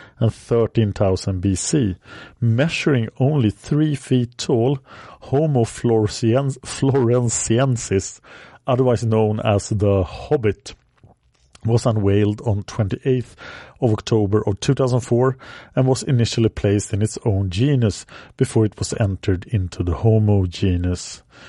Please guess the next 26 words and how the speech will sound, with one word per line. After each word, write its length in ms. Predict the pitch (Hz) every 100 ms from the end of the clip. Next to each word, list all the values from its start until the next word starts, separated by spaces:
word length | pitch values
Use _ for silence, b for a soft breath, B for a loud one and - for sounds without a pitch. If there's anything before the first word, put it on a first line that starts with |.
| B
It 140 | - -
seemed 280 | - 143 131
to 80 | 120
represent 440 | 104 - 110 95 -
either 340 | 131 123 117
extremely 640 | 110 - - 120 147 123
small 420 | - - 113 131
forms 480 | 131 - 117 131 127
of 160 | - 98
Homo 380 | 85 107 101 92
erectus 640 | 92 110 - 127 120 - - B B B B
or 180 | 127 123
descendants 880 | 113 104 - 117 117 104 98 87 -
of 140 | 110
even 300 | 107 95 98 -
earlier 520 | 120 113 107 101 98
hominids. 800 | 87 - 117 110 98 87 - - - _ _ _ _ _ B B B B -
Back 300 | 123 147 - - -
on 140 | 113
the 80 | 101
mainland, 960 | 104 113 160 147 110 92 90 87 90 - B B B B
descendants 640 | - - - 139 127 104 -
of 120 | 101
our 100 | 98
southeastern 720 | - - 127 120 104 98 104
group 400 | 95 98 123 -